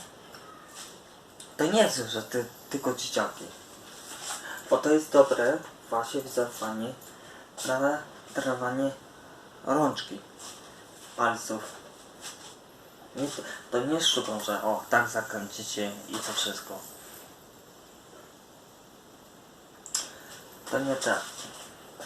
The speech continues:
Są różne metody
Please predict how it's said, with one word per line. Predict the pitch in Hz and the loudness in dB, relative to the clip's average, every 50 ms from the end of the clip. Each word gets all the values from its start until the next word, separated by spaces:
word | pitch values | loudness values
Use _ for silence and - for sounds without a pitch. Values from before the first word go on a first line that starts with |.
| - - - - - - - - - - - - - - - | -12 -12 -14 -12 -10 -10 -10 -10 -12 -10 -8 -8 -8 -6 -4
Są | - - 156 160 160 156 151 | 0 4 6 8 10 10 12
różne | 156 160 151 143 - 120 110 104 104 | 12 12 12 12 10 6 0 0 0
metody | 107 110 107 104 104 - 117 107 101 - 95 90 | 2 2 2 2 2 4 4 4 4 2 0 -8